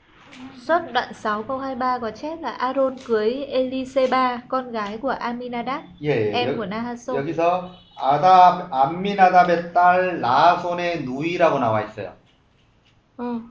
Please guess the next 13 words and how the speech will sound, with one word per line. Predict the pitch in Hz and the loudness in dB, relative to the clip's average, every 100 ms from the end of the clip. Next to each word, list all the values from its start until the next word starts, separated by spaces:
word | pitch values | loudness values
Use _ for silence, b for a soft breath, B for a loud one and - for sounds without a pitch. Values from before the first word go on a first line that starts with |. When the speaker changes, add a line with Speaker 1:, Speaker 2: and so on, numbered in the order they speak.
| - _ _ | -20 _ _
Speaker 1:
có | 226 | -12
ghi | 240 269 | -10 -10
là | 254 220 220 | -8 -10 -6
con | 247 262 | -4 -4
gái | 247 226 233 | -6 -8 -8
của | 262 | -8
Aminadab, | 226 240 247 254 247 247 294 320 - | -6 -8 -8 -10 -10 -8 -10 -12 -12
em | 247 247 240 | -12 -12 -12
của | 226 | -10
Nahason. | 180 220 240 254 240 262 247 226 | -8 -8 -8 -12 -10 -10 -10 -14
Speaker 2:
이 | 135 | -4
사람이 | 170 180 175 | 0 2 0
누구냐면은요, | 135 123 160 156 147 143 139 165 135 90 | -4 -6 -4 -4 -2 -4 -6 -4 -6 -6